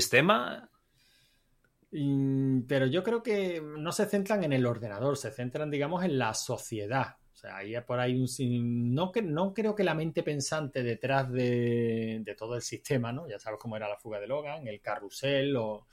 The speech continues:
Speaker 2: los ponían allí a volar y mataban a los mayores de treinta años, creo que era, treinta o treinta y tres años,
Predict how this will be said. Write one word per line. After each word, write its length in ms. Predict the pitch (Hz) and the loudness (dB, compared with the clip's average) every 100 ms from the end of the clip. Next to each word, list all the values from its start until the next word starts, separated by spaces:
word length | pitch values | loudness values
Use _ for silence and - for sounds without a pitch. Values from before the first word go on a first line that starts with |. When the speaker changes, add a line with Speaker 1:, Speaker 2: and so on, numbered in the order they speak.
| - - - - | -20 -20 -20 0
Speaker 2:
los 140 | 135 | 2
ponían 320 | - 127 135 139 | 2 2 2 2
allí 300 | 127 139 135 | 2 4 4
a 80 | |
volar 340 | 127 117 151 143 | 4 2 2 2
y 100 | 127 | 0
mataban 380 | 117 120 123 120 | 0 -2 -2 0
a 60 | |
los 120 | 120 | -2
mayores 360 | 117 117 120 117 | -2 -2 -2 -2
de 120 | 113 | -6
treinta 580 | - 127 135 131 - 104 | -4 0 0 -2 -6 -6
años, 260 | 196 170 - | -4 -4 -6
creo 180 | 127 | -8
que 80 | 117 | -6
era, 180 | 156 139 | -6 -4
treinta 340 | 131 156 147 | -4 -2 0
o 60 | 127 | -2
treinta 240 | 123 117 | -2 -4
y 60 | 120 | -6
tres 200 | 117 110 | -6 -4
años, 320 | 139 143 147 | -2 -2 -4